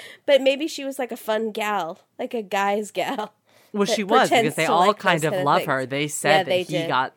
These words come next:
Speaker 2: they said that he got lucky, and I have theories about that later, but
Speaker 1: Oh,
Speaker 2: we'll,
Speaker 1: yeah.
Speaker 2: we'll get there. Anyways, so the one that we're seeing now, the one that is back at the ranch, back at the trailer, while Seth is being interrogated, is the one that they made him put the pullover on.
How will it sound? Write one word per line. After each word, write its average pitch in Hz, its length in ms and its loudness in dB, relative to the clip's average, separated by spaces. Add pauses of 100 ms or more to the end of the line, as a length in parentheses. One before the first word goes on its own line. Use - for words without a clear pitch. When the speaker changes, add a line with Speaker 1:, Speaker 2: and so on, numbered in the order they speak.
Speaker 2:
they 151 140 -2
said 156 200 -4
that 135 140 -8
he 151 200 -8
got 127 240 -2
lucky, 135 380 -4
and 131 160 -8
I 131 60 -4
have 131 240 -4 (160)
theories 151 340 -4
about 127 280 0
that 117 200 -2
later, 120 500 -4
but - 100 -4
Speaker 1:
Oh, - 20 2
Speaker 2:
we'll, 185 100 0
Speaker 1:
yeah. 175 260 0
Speaker 2:
we'll 131 140 -4
get 143 300 -2
there. 120 280 -4 (460)
Anyways, 156 720 0
so 147 480 2 (240)
the 175 120 4
one 214 340 2
that 208 120 -2
we're 170 140 -4
seeing 156 480 -4
now, 123 540 -2
the 139 100 -2
one 156 580 -2 (160)
that 139 200 -4
is 135 160 -6 (220)
back 139 220 0
at 135 80 -10
the 131 100 -8
ranch, 120 440 -8
back 127 260 2
at - 80 -10
the - 80 -10
trailer, 127 640 -4
while 127 520 0
Seth 147 300 0
is 131 100 -8
being 131 300 -6
interrogated, 120 880 -6
is 139 160 -6
the 147 120 -2
one 139 300 -2
that 131 140 -6
they 131 140 -2
made 131 260 -4
him 131 160 -8
put 127 140 -6
the 120 80 -12
pullover 117 580 -8
on. - 220 -16